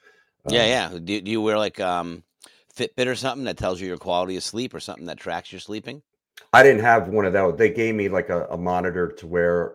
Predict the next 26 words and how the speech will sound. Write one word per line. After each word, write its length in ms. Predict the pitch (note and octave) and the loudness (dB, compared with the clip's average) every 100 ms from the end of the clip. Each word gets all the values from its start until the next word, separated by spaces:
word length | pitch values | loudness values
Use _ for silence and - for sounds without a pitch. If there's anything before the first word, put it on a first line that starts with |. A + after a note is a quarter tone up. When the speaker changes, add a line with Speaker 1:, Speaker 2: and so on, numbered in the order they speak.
| - | -8
Speaker 2:
overnight. 560 | F2 E2 D#2+ D#2+ D#2+ - - - | -6 -4 -2 -4 -4 -10 -20 -2
Speaker 1:
But, 120 | B2+ | 2
I 40 | C3+ | 4
mean, 160 | C3+ | 4
now 220 | A#2+ A#2 | 2 2
at 60 | G#2+ | 0
home, 260 | A#2+ F2+ B1+ | -2 -4 -8
do 100 | D#2+ | -12
you, 220 | D#2+ D#2+ | -12 -14
do 120 | E2+ | -16
you, 100 | D#2 - | -18 -16
do 100 | F2 | -12
you 80 | D#2+ | -10
have 160 | E2+ | -8
any 140 | E2+ F2 | -8 -8
way 160 | E2+ | -8
of 40 | D#2+ | -8
tracking 380 | - D#2+ E2 G#2+ | -6 -6 -6 -12
it 140 | - _ - | -14 _ -20
to 80 | - | -16
see 140 | - | -14
how 140 | F2 E2 | -12 -10
good 240 | D#2 E2 | -10 -8
you 160 | D#2+ D#2+ | -6 -8
are 100 | E2+ | -8
sleeping? 400 | - G#2+ D#3+ | -12 -14 -16